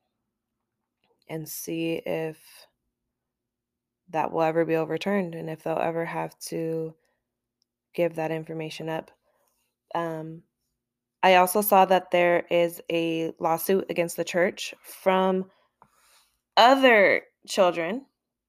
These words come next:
um, and it's, like, twelve thousand pages long or something like that of sealed documents, um, and it's mostly going after the law firm who received all of these reports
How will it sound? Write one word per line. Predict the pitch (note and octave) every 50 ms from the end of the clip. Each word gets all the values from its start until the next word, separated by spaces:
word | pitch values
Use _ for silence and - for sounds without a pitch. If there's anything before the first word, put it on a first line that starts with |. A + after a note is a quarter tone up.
| _ _ _ _ _ _ _ _ _ - - _ -
um, | F3+ F3 E3+ E3+ E3+
and | C#3+ E3+ F#3+ F#3+
it's, | F3 E3+ E3+ -
like, | - A3+ A#3 A3 - - _ _
twelve | - - - - G3+ F3+ F3+ F#3+ G3 -
thousand | - F3+ E3+ F3 F3 F3 - F#3 F3+ F3+ F3 F3 E3+ -
pages | - - F3 F3+ F3 F3+ F3 E3 E3
long | D3+ D3+ D#3+ E3+ F#3 G3
or | F#3+ F3+
something | - F3+ F3 - F3
like | E3+ E3 E3 D#3+ -
that | E3 D#3+ D#3+ - -
of | E3+ E3+ F3 -
sealed | F3 - - - G3+ G3 F#3+ F#3+
documents, | G3 G#3+ B3+ C4 - F#3 F#3 F3+ F3+ F3+ - - - - - _ _ _ _ _ _ _ _ _ _ _ _ _ _ _ _ _ _
um, | - F3+ F3 F3 E3+ E3+ F3
and | - - G3+ G#3
it's | G3+ G#3 - G#3+
mostly | G#3 G3+ G3+ G3+ G3+ - - A#3 A#3 A#3 A3+ A3+ A3+ G#3+
going | G#3 - F#3+ F#3+ F#3+ F#3+ F#3 -
after | - E3 E3+ F3 F3 - - - F#3 F3+ F3+ F3 F3+ F3
the | F3 F3 E3+ E3+ E3+ E3 E3 E3 E3 E3
law | E3 E3+ D#3+ F3 G3+
firm | - - F3+ E3 E3 E3+ E3+ E3+ _ _ _
who | G3+ F#3 F3 E3+ E3+ E3+ E3+
received | E3+ F3 F3 - - - F#3 F3+ F3+ F3 E3+ - - -
all | E3 E3+ E3+ F3 F3
of | E3+ E3+ E3+ E3+
these | F3 E3+ E3+ E3+ E3 E3 E3 - - - _ _ _ _ _ _ _ _ _ _ _ _
reports | F#3+ G3 G3 G3 - F#3 E3+ E3+ F#3 - - _ - - - -